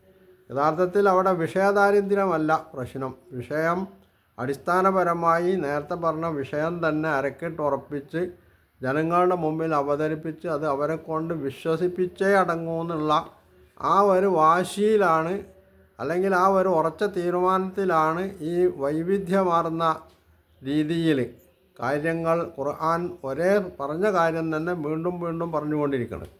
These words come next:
അതുകൊണ്ട് മക്കയിൽ ഒരിക്കലും നബി സല്ലല്ലാഹു അലൈഹി വസല്ലമയുടെ വിഷയദാരിദ്ര്യമായിരുന്നില്ല പ്രശ്നം. അവിടെ വിഷയത്തിൻ്റെ ഗൗരവം ജനങ്ങളെ കൊണ്ട് ബോ-, അംഗീകരിപ്പിക്കുകയും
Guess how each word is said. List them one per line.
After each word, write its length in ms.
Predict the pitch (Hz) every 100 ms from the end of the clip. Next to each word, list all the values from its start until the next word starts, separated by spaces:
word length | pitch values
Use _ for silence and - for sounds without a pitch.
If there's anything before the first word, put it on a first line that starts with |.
| _ _ _ _ _ _ _
അതുകൊണ്ട് 280 | 135 175 196
മക്കയിൽ 500 | 165 151 196 214 226
ഒരിക്കലും 460 | 214 196 202 202
നബി 140 | 196 180
സല്ലല്ലാഹു 380 | 185 190 190 190
അലൈഹി 120 | 185
വസല്ലമയുടെ 520 | 196 190 190 185 190
വിഷയദാരിദ്ര്യമായിരുന്നില്ല 1500 | 165 147 185 196 202 202 196 196 202 180 170 165 160 156 147
പ്രശ്നം. 500 | 135 101 - 131 147 - _ _ _ - _ _ _ -
അവിടെ 680 | 127 147 175 196 175 196 -
വിഷയത്തിൻ്റെ 760 | 143 135 180 190 196 202 196 196
ഗൗരവം 640 | 170 160 175 190 208 208
ജനങ്ങളെ 460 | 185 175 175 175 170
കൊണ്ട് 320 | 170 165 165
ബോ-, 280 | 147 147 151 147 151 139
അംഗീകരിപ്പിക്കുകയും 1040 | 139 156 175 175 175 170 160 139 127 143